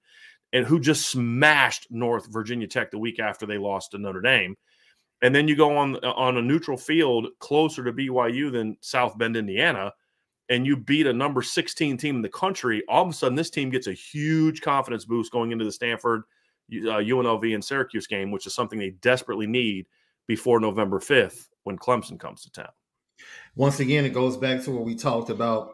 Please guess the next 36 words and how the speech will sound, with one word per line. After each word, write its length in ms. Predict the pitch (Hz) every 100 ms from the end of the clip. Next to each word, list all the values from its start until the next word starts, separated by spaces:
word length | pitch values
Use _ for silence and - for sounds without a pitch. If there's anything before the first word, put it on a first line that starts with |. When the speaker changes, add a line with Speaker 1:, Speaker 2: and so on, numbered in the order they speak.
| - _ _
Speaker 2:
as 120 | - 98
the 60 |
show 320 | - 147 117
opened, 460 | 113 151 113 104 - _ _ -
like, 280 | 110 107 92 - _ _ _ _ _ _
how 280 | - 131 127
things 220 | 139 135
have 160 | 123 -
played 300 | 131 117 113
out, 340 | 123 95 -
regardless 560 | 104 95 113 120 113 120
of 60 |
the 160 | 110 120
outcome, 680 | 127 120 - 110 98 98 - _ _ _ _ _ _ -
this 220 | 131 135
month 380 | 117 127 131 127
was 220 | 104 104
going 320 | 110 127 120
to 140 | 117 120
yield 500 | 104 123 139 131 127
the 100 | 104
opportunity 800 | 120 117 113 98 143 131 101 101
for 120 | -
Notre 340 | 104 110 107 101
Dame 340 | 110 110 98
to 100 | -
grow 420 | 95 110 110 107
into 220 | 101 - 101
the 120 | 95
team 340 | - 101 95
that 120 | 95 95
they 120 | 92
eventually 500 | 87 95 92 90 90
need 240 | 85 85 -
to 80 |
be. 200 | - 78